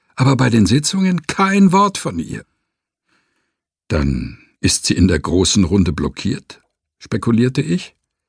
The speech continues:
Er schüttelte den Kopf. „Sie entscheidet sich fürs Schweigen.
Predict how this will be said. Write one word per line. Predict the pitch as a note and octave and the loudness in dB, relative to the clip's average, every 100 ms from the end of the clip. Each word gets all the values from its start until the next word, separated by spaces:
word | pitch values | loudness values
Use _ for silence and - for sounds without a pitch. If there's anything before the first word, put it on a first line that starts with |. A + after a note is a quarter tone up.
| _ _ _ - | _ _ _ -4
Er | - | -2
schüttelte | G#2 E2 E2+ | -2 -2 -6
den | D#2+ D2 | -6 -8
Kopf. | - - - _ _ _ _ _ _ - | -12 -20 -20 _ _ _ _ _ _ -6
„Sie | F#2 A2+ G#3+ - | 2 4 4 4
entscheidet | E3 - D3+ E3+ F3 - | 2 2 -2 -2 -4 -4
sich | E3 - | -6 -2
fürs | E3 D3+ | -2 -2
Schweigen. | - - A3 A3+ G3 - | -2 -4 -2 0 -2 -6